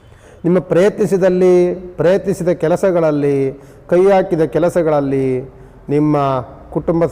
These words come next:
ಸದಸ್ಯರಾಗಲಿ ಅಥವಾ ಬಂಧು ಮಿತ್ರರಾಗಲಿ ಅಥವಾ, ಆ, ತುಂಬ ಆಪ್ತರಾಗಲಿ, ನಿಮಗೆ ನಿಮ್ಮ ಕಷ್ಟ ಕಾಲಗಳಲ್ಲಿ ನಿಮ್ಮ ವ್ಯವಹಾರಕ್ಕೆ ಅತ್ಯಂತ, ಆ, ಅನುಕೂಲಕರವಾದಂತಹ,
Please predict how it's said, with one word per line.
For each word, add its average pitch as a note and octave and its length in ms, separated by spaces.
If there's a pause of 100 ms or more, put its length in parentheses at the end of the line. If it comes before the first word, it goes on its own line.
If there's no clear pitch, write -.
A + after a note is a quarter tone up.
ಸದಸ್ಯರಾಗಲಿ C3 1200 (140)
ಅಥವಾ C#3+ 320
ಬಂಧು D3+ 300
ಮಿತ್ರರಾಗಲಿ C3+ 960 (400)
ಅಥವಾ, C#3 340 (580)
ಆ, B2+ 440 (440)
ತುಂಬ F3 160
ಆಪ್ತರಾಗಲಿ, C3+ 1000
ನಿಮಗೆ B2+ 520 (460)
ನಿಮ್ಮ F#3+ 240
ಕಷ್ಟ - 320
ಕಾಲಗಳಲ್ಲಿ A#2 840
ನಿಮ್ಮ C3 160
ವ್ಯವಹಾರಕ್ಕೆ B2+ 920 (300)
ಅತ್ಯಂತ, F3 460
ಆ, B2+ 840
ಅನುಕೂಲಕರವಾದಂತಹ, C#3+ 1300